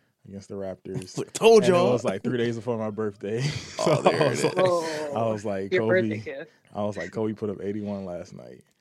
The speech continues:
Speaker 2: Just
Speaker 1: And
Speaker 2: for me.
Speaker 1: nobody said nothing. <laughs>
Speaker 2: <laughs> Just for me. He did it for my birthday.
Speaker 1: So I think that would be, like, my most, uh,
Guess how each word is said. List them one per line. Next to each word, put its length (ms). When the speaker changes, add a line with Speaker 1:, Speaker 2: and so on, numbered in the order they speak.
Speaker 2:
Just 240
Speaker 1:
And 80
Speaker 2:
for 60
me. 80
Speaker 1:
nobody 240
said 260
nothing. 340
<laughs> 600
Speaker 2:
<laughs> 20
Just 220
for 100
me. 220
He 80
did 140
it 60
for 60
my 140
birthday. 420
Speaker 1:
So 180
I 220
think 200
that 120
would 160
be, 100
like, 240
my 120
most, 420
uh, 60